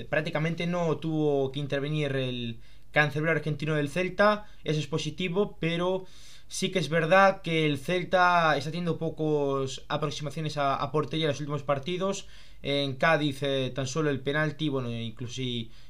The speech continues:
cuentas esa... Bueno, no se puede contar porque era fuera de juego de Gallardo. Eh, el otro día en Balaidos contra el Levante, también pocos tiros a portería. Eh, salvo el partido contra el Sevilla,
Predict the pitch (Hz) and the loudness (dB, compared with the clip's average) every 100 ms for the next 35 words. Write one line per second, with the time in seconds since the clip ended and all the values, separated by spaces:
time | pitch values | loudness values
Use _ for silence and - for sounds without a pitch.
0 | - 160 151 143 - 147 - - - - | -6 -2 0 -2 -2 0 0 -2 -10 -4
1 | 143 110 127 - 135 123 117 139 123 117 | -4 -2 -8 -6 -4 -4 0 0 0 -4
2 | 120 123 117 135 127 117 117 147 151 160 | -6 -4 -4 -4 -2 0 2 2 2 -2
3 | 170 - - - - 131 135 139 131 131 | -6 -12 -14 -14 -10 -2 0 2 2 2
4 | 139 151 151 147 151 143 147 156 139 - | 2 0 0 0 2 4 4 4 0 -2
5 | 147 139 139 151 156 135 120 131 147 139 | -4 0 2 4 2 0 -4 -2 -4 -2
6 | 127 147 - 131 143 131 131 139 - 151 | -4 -4 -6 -6 -4 -4 -2 -4 -2 -2
7 | 196 196 196 196 - - - - - 135 | 4 8 8 4 -2 -14 -14 -8 -2 -2
8 | 131 - 151 143 147 147 139 190 180 185 | -2 2 2 2 2 0 0 0 0 2
9 | 180 170 170 170 170 170 170 170 165 165 | 0 0 4 8 8 8 6 6 6 6
10 | 165 165 165 165 151 175 190 180 190 233 | 4 2 0 -2 -2 -2 -2 2 2 2